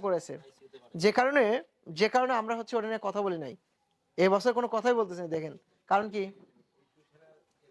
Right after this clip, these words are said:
হ্যাঁ, আগে বলেছি। গত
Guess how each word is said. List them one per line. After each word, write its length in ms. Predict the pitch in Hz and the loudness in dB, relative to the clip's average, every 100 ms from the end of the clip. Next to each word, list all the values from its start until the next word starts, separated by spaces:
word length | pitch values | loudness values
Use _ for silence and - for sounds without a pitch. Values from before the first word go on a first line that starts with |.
| 131 135 139 143 _ _ _ _ _ _ _ - 151 | _ _ _ _ _ _ _ _ _ _ _ -8 0
হ্যাঁ, 280 | 165 165 147 - _ _ _ _ 170 | 2 2 -2 -8 _ _ _ _ 0
আগে 140 | 180 233 240 | 2 2 2
বলেছি। 320 | 247 247 262 294 403 _ _ _ 127 123 _ 139 135 127 123 _ _ _ _ _ - 185 170 - 170 160 | 0 -2 -4 -8 -10 _ _ _ _ _ _ -20 -20 -20 _ _ _ _ _ _ -14 -14 -14 -12 -8 0
গত 200 | 202 220 | 2 2